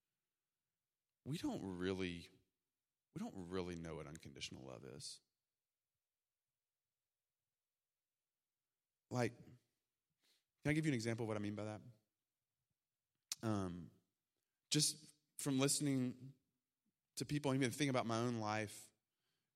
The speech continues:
in this past year, you know something that I see that I do, and I bet some of y'all can relate to this? I tell little white lies, like, all the time. Example, someone will be like,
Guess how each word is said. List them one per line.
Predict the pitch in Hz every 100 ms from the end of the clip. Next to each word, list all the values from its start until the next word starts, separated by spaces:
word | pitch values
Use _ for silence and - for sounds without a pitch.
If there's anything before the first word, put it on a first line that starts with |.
| -
in | 123 120 120
this | 117 113
past | 120 110 -
year, | 107 110 110 101 101 - _ _ _ -
you |
know | 170
something | - 302
that | 170
I | 135
see | - 127
that | 113
I | 104
do, | 107 117 120 - _ _ -
and | 113
I |
bet | 113 110
some | -
of | 101
y'all | 95 92
can | 98
relate | 92 95 -
to |
this? | 90 87 - - _ _ _ _ _ _ _ _ _ _ _
I | 127
tell | - 170
little | 120 113 101
white | 87 87
lies, | 90 78 90 98 - - _ _ _ _ _ _ _ _ _
like, | - -
all | 92 73
the | -
time. | - - _ _ _ _ _ _ _ _ _ _ _ _ _ _ _ _ _ _ _ -
Example, | - 101 98 90 82 90
someone | - 110 104
will |
be | 92
like, | 95 82